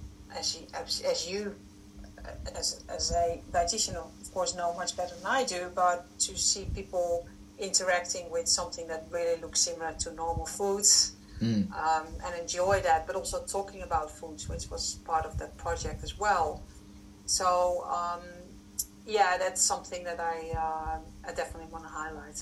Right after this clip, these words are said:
Speaker 1: That was a very, uh, very, uh, very nice project.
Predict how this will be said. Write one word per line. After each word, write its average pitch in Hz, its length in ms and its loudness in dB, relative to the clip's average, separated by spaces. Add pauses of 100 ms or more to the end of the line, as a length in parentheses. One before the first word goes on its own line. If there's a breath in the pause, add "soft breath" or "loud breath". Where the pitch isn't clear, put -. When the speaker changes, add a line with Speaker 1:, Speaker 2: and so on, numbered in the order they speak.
(120)
Speaker 1:
That - 160 -12
was - 220 -8
a - 20 -18
very, 147 400 -10
uh, 143 40 -14 (280)
very, 151 400 -10
uh, 147 40 -12 (360)
very 151 260 -8
nice 139 180 -8
project. - 360 -8